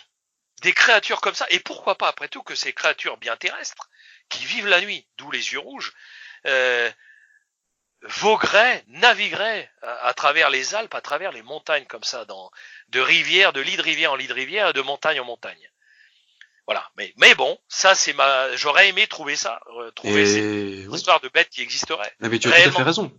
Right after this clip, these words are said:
Speaker 2: Attends, parce que moi je ne suis pas forcément partisan de l'hypothèse paranormale, hein. Euh, il s'agit peut-être d'une bête mutante, hein. Une espèce
Speaker 1: Va savoir.
Speaker 2: d'aberration,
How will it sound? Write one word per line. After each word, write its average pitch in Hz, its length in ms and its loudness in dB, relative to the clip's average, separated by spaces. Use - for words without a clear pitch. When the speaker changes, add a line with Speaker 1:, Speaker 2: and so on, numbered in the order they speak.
Speaker 2:
Attends, 120 220 -4
parce 113 160 -2
que 107 100 -6
moi 101 720 -2
je 107 100 -2
ne 101 60 -8
suis - 140 -4
pas 117 100 -4
forcément 110 360 -2
partisan 107 480 -4
de 117 80 0
l'hypothèse 104 600 -2
paranormale, 110 500 2
hein. 120 240 2
Euh, 98 240 -4
il 131 80 2
s'agit 139 280 4
peut-être 143 320 2
d'une 123 200 -2
bête 127 220 0
mutante, 160 400 -2
hein. 139 200 -6
Une 110 40 -10
espèce 117 240 -4
Speaker 1:
Va 185 100 6
savoir. 117 200 4
Speaker 2:
d'aberration, 202 380 0